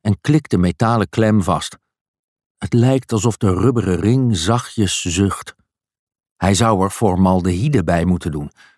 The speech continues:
dan blijft het langer goed. Hij gaat weer zitten en houdt het potje met zijn vingertoppen bij het deksel vast, zodat hij goed naar de inhoud kan kijken. Het bed voor hem bonkt.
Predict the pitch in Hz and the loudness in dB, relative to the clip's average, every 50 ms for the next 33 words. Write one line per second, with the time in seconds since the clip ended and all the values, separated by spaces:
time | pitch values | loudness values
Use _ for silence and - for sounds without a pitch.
0 | _ _ - - 143 135 127 113 104 113 113 107 - 110 92 107 120 135 117 87 | _ _ -4 -2 0 2 4 4 4 2 2 0 0 0 0 2 2 2 0 -2
1 | - - - 85 - - - _ _ _ _ _ _ _ _ _ _ _ _ _ | -4 -2 -2 -2 -2 -4 -8 _ _ _ _ _ _ _ _ _ _ _ _ _
2 | _ _ _ _ _ _ _ _ _ _ _ - 131 127 - 143 - - 143 123 | _ _ _ _ _ _ _ _ _ _ _ -2 0 0 0 0 2 2 2 2
3 | - - 107 95 - 90 80 - - - _ _ - 131 135 127 135 151 147 - | 2 2 0 -2 -2 -6 -8 -10 -14 -20 _ _ -2 0 2 4 4 2 2 0
4 | 113 - _ - 151 151 - - 156 135 120 101 - 104 95 85 76 82 - 147 | -4 -4 _ -4 -4 -2 -2 -2 -2 0 -2 0 0 0 0 0 0 0 0 0
5 | 127 - - - 127 110 - 117 98 95 90 87 87 80 71 - 127 135 131 - | 0 -2 -2 -2 -2 0 0 0 0 2 0 0 0 -2 -2 -2 -2 -2 -2 -4
6 | - 92 90 85 92 92 76 - - - - _ _ _ _ _ - - 90 78 | -6 -6 -4 -2 -2 -2 -2 -4 -8 -16 -20 _ _ _ _ _ -10 -8 -6 -4
7 | 82 80 - 85 80 - - - - 156 139 - - 92 90 92 101 - 127 123 | -4 -4 -4 -4 -6 -6 -6 -6 -4 -2 -2 -2 0 0 0 0 2 2 2 2
8 | 98 87 82 78 - - - 80 76 - 78 69 69 - - - - _ _ _ | 2 2 0 -2 -4 -6 -6 -6 -4 -4 -4 -4 -6 -8 -12 -18 -20 _ _ _
9 | _ _ _ _ _ _ _ _ _ _ _ _ _ _ - - 110 107 104 95 | _ _ _ _ _ _ _ _ _ _ _ _ _ _ -4 -2 -2 -2 -2 0
10 | - 139 139 139 - - - - 127 131 127 117 110 104 95 82 76 110 107 95 | 0 0 0 -2 -4 -6 -2 2 2 2 4 4 4 2 2 2 2 0 0 0
11 | 78 - - - | -2 -6 -12 -20